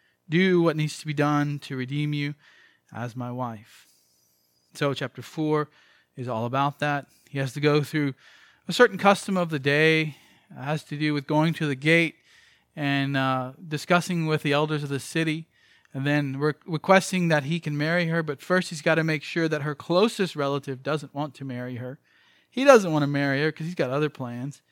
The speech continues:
And so Boaz ends up being able to marry her at the end of chapter four.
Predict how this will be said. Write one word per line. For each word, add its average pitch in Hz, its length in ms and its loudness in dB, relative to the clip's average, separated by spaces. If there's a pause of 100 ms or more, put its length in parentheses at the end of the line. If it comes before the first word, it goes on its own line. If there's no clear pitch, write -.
(440)
And 135 160 -6
so 147 120 -4
Boaz 139 500 0
ends 143 200 -4
up 139 240 -4 (680)
being 165 200 2
able 147 240 2
to 151 160 -6
marry 151 260 -2
her 143 300 -6 (420)
at 135 220 -8
the 143 100 -4
end 143 80 -2
of 139 80 -6
chapter 139 260 -6
four. 127 400 -14